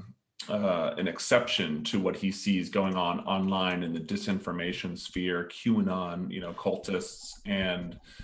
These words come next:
um, so he, he's been, uh, dealing with this anxiety over online disinformation and movements merging with real world violence. And he ties this into what he calls hyperobjects, primarily looking at climate change later in this piece,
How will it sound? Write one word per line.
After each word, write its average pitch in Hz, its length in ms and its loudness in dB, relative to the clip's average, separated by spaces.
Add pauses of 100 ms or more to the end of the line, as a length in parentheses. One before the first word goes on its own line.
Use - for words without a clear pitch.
(200)
um, 92 420 0
so - 160 2
he, 117 220 0
he's 117 300 4
been, 104 500 6 (600)
uh, 90 540 -2
dealing 127 360 6
with 104 120 4
this 101 160 -4
anxiety 104 720 4
over 92 240 4
online 90 640 2 (120)
disinformation 104 840 2
and 82 100 -2
movements 101 540 4
merging 104 480 6
with 87 200 -2
real 90 260 2
world 78 320 0
violence. 85 560 -2 (340)
And 104 80 0
he 113 60 2
ties 135 340 4
this 127 200 -2
into 113 240 6
what 101 120 4
he 95 60 0
calls 95 560 2 (260)
hyperobjects, 87 920 2 (180)
primarily 101 420 6
looking 92 260 0
at 82 100 -4
climate 104 360 4
change 87 340 -4
later 87 200 -2
in 90 80 -2
this 98 120 -10
piece, - 460 -2